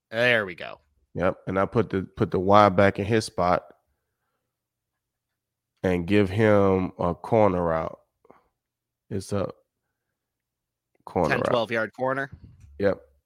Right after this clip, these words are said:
Speaker 2: So that right there is a big concept in cover two, right? So if that corner sits on that, that Z wide receiver,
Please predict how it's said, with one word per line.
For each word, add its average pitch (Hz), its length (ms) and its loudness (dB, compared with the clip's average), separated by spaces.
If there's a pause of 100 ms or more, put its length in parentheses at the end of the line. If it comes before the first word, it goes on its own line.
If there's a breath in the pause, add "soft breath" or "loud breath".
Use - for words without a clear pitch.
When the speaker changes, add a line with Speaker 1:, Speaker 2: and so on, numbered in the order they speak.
(600)
Speaker 2:
So 104 140 0
that 123 80 8
right 123 240 8
there 123 140 6
is 110 100 4
a 104 60 2
big 104 280 2
concept 107 600 2
in 98 320 2
cover 92 300 0
two, - 360 -8
right? 90 400 -4
So 95 400 0 (260 soft breath)
if 87 100 -6
that 120 200 6
corner 147 400 6
sits 123 360 4
on 113 200 4
that, 110 360 4 (120)
that 98 180 0
Z 101 240 2
wide 113 220 6
receiver, 131 680 -2